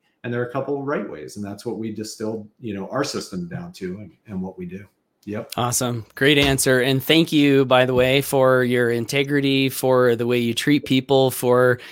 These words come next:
Speaker 2: keeping your product costs low so that it's a low barrier to entry when you could charge thousands and thousands of dollars
Speaker 1: Okay.
Speaker 2: for that type
Speaker 1: Yeah.
Speaker 2: of a thing. Uh, I, I, I really admire that. So thank you, Justin. And last question,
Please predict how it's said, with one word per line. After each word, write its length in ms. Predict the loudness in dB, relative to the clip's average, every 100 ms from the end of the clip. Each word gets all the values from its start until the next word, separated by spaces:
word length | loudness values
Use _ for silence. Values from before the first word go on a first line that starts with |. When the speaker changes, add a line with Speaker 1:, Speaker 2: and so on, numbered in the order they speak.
| -20 -2
Speaker 2:
keeping 280 | 2 4 6
your 120 | 6
product 400 | 6 6 6 4
costs 320 | 4 4 4
low 340 | 4 4 4 4
so 240 | 4 2
that 320 | 4 2 0 -4 -20 _ -2
it's 400 | 0 0 -2 0
a 80 | 4
low 200 | 4 6
barrier 460 | 4 4 4 2
to 120 | 0 0
entry 680 | -2 0 0 2 2 -2 -2
when 380 | 0 2 2
you 160 | 2 2
could 360 | 6 6 6 2
charge 420 | 2 4 4 2
thousands 500 | 2 4 2 0 0
and 100 | 0
thousands 400 | 2 2 -2 -2
of 80 | 2
dollars 460 | 2 6 4 4
Speaker 1:
Okay. 160 | 2 -2 0
Speaker 2:
for 160 | 2 4
that 220 | 2 4
type 200 | 4 4
Speaker 1:
Yeah. 60 | 4
Speaker 2:
of 60 |
a 80 | 0
thing. 440 | 2 0 0 -2 -6 -20 -2 4
Uh, 240 | 4 4 2
I, 120 | 2
I, 100 | 4
I 200 | 2 2
really 380 | 2 4 6 4
admire 440 | 4 2 2 0 0
that. 260 | -2 -2
So 140 | -2 0
thank 220 | 0 -2
you, 60 |
Justin. 600 | 0 0 2 0 2 0
And 500 | 2 2 4 4 2
last 340 | 4 4 4 2
question, 760 | 4 4 4 4 6 4 0